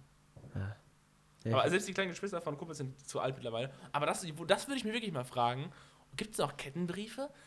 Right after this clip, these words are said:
Speaker 2: Ich habe nämlich früher per
Speaker 1: Mit
Speaker 2: WhatsApp
Speaker 1: Sicherheit.
Speaker 2: so, „Wenn du das an zwölf Leute nicht weitersendest, bekommst du viel Pech für die nächsten zehn Jahre“, bla, bla, bla, bla, bla, bla.
Speaker 1: Ja, nee, aber die ging ja noch. Am schlimmsten war auch die
Speaker 2: Ja, so
Speaker 1: dann,
Speaker 2: Horror-Stories,
Speaker 1: genau,
Speaker 2: ne?
Speaker 1: dann kommt Jackie, dann kommt Jackie heute
Speaker 2: Ja.
Speaker 1: Nacht und holt
Speaker 2: Und dann so
Speaker 1: dich.
Speaker 2: Emojis und sowas. Das waren so schlechte WhatsApp-Emojis damals. Das war wirklich damals
Speaker 1: Aber
Speaker 2: schon
Speaker 1: da hab ich
Speaker 2: nicht
Speaker 1: mich eh gefragt, was bringt der Person das?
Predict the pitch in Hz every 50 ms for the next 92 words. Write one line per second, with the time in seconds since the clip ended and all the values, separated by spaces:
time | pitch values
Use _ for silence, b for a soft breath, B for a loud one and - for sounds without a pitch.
0 | B 160 - 175 180 190 185 180 - 226 226 226 180 151 175 - 131 143 127 160
1 | 180 214 220 143 123 117 113 107 107 104 - - - 160 175 160 139 170 180 -
2 | - 160 143 139 - 208 247 302 294 254 240 240 233 214 208 202 226 220 190 165
3 | 156 170 175 185 - 151 - 196 196 202 208 185 170 - - - 233 254 254 247
4 | - 220 226 233 - - 196 185 180 175 190 220 214 - - 202 202 - - 233
5 | 233 233 226 202 196 202 214 220 220 202 190 196 202 196 202 202 202 196 196 196
6 | 190 180 156 147 143 131 135 139 - 139 151 151 156 151 139 139 117 143 175 170
7 | 170 143 127 123 120 117 117 - - - - 131 139 139 131 151 165 156 147 -
8 | 151 139 139 151 143 143 135 131 135 139 151 143 131 131 165 170 160 143 135 139
9 | - 139 127 147 143 127 147 147 143 147 143 147 170 147 131 107 - 143 156 156
10 | - - 127 127 143 151 147 - 156 131 110 110 135 165 160 156 - 190 185 170
11 | 143 143 139 135 135 135 135 143 131 - - 127 120 117 113 139 143 147 156 165
12 | 180 180 190 110 185 170 160 160 160 175 208 196 - 139 131 123 - 143 139 135
13 | 139 135 135 139 135 135 143 151 151 147 151 143 - - 165 - - - 139 147
14 | 175 - 170 147 143 139 135 135 135 143 143 147 139 131 143 147 156 156 165 147
15 | 143 151 143 - - 135 156 175 139 - 160 175 170 135 - 175 202 208 214 165
16 | 151 208 208 208 - 143 - - 127 139 180 208 - - - 170 190 190 196 -
17 | 160 147 - - - 160 147 139 143 120 120 110 - - - 123 - - -